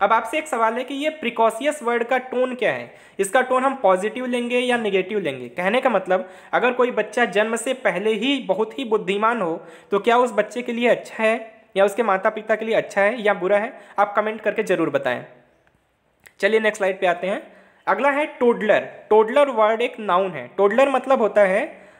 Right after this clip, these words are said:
A young child who just beginning to walk, ऐसा बच्चा जो just अभी चलना ही स्टार्ट कर रहा हो, उसको टोडलर बोलते हैं। टोडलर वर्ड देखिए मिला है टोडल में ईआर लगा के टोडलर बना है।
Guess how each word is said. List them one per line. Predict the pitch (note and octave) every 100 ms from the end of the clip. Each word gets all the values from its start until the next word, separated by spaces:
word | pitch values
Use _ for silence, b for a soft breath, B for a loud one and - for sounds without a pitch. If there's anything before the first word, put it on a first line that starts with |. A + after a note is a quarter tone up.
| B
A | F3+
young | F3 A#3+ D4+
child | - G#3+ F#3+ G#3+
who | F#3+ A#3+ A3
just | D3 F#3+ - -
beginning | F#3 F3+ G#3 A3 B3
to | B3 G#3+
walk, | E3+ - -
ऐसा | F#3 F#3 C4+
बच्चा | G3 F#3+ F#3 F3+ - B B
जो | G#3
just | G3+ A3+ C4 B3
अभी | A3 C4 -
चलना | - G#3 A3 A#3
ही | A3 D#4 D4+
स्टार्ट | - G#3+ F#3
कर | - E3+
रहा | E3
हो, | G3+
उसको | -
टोडलर | - G#3 F#3 F#3+
बोलते | E3+ C#3 C#3
हैं। | B2 - B B -
टोडलर | A#3 A#3 D#4
वर्ड | D#4 D4+ C4+
देखिए | B3+ D4+
मिला | A#3+ B3+
है | C#4
टोडल | D#4 - A3 A3 B3+ D#4 F4 B3+
में | B3+ C4+ A3+
ईआर | A#3+ C4 C4+
लगा | A#3+ G#3
के | G#3 D#4
टोडलर | - G3+ G3 A3+
बना | E3+ C#3+
है। | B2 B2